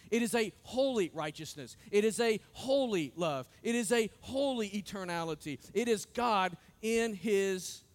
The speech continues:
fullness. He is a God of love and justness. Think about this idea of love, though. It's not superseded by the other characteristics. I-, if God is love,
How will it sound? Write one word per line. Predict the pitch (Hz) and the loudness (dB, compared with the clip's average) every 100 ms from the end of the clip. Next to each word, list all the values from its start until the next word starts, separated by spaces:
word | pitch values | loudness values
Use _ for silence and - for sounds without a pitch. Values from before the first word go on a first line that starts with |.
| _ _ _ _ _ _ _ _ _ _ _ _ _ - | _ _ _ _ _ _ _ _ _ _ _ _ _ -20
fullness. | - - 180 170 147 104 85 - - - _ _ _ _ _ _ _ _ _ _ | -20 -14 -8 -6 -6 -10 -14 -18 -20 -20 _ _ _ _ _ _ _ _ _ _
He | 156 | -10
is | 147 | -10
a | 127 | -10
God | 107 135 107 101 113 120 _ _ _ _ _ _ - - | -10 -10 -8 -10 -12 -16 _ _ _ _ _ _ -20 -14
of | 120 104 | -14 -10
love | 131 110 98 95 - - | -8 -6 -8 -12 -18 -16
and | 104 95 | -16 -16
justness. | - 110 - - 90 - - _ _ _ _ | -14 -14 -14 -18 -20 -20 -20 _ _ _ _
Think | 254 285 | -6 -6
about | 262 226 | -4 -4
this | 208 - | -4 -6
idea | 170 175 165 156 | -8 -6 -6 -6
of | 113 | -8
love, | 131 127 95 | -10 -10 -12
though. | 101 92 - _ _ _ _ | -18 -20 -20 _ _ _ _
It's | 185 262 | -8 -6
not | 269 | -6
superseded | - 285 - 254 - 240 214 175 | -4 -6 -6 -8 -6 -4 -4 -2
by | 175 | -4
the | 165 170 | -2 -4
other | 160 160 _ | -4 -8 _
characteristics. | - 175 - 151 156 - - - - - - | -10 -10 -10 -10 -10 -12 -20 -20 -20 -20 -14
I-, | 208 202 | -6 -4
if | 175 | -4
God | - 214 285 285 | -2 -2 -2 -2
is | 247 202 160 | -2 -4 -4
love, | 185 139 160 190 | -4 -2 -2 -6